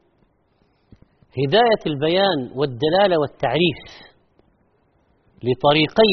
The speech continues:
الخير والشر والنجاة والهلاك. وهذه الهداية جاء بها الوحي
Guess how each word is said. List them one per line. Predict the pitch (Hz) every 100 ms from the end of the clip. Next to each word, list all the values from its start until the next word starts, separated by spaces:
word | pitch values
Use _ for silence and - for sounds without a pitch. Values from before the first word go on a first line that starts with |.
| 160
الخير | 127 214 202 151
والشر | 139 - - 214 269 - _ _ 131
والنجاة | 135 139 127 180 151
والهلاك. | 117 123 139 - - - - - _ _ _ _ _ _ _ _ _ _ _ _ _ _ _ _ _ _ _ _ _ _ _ _ _ _ _ _ _ _ 131
وهذه | 151 185 302 269 262 233
الهداية | 190 180 196 190 156 160 196 - _ _ _ _ _ _ _ 135 160
جاء | 226 165
بها | 165 147
الوحي | 131 123 -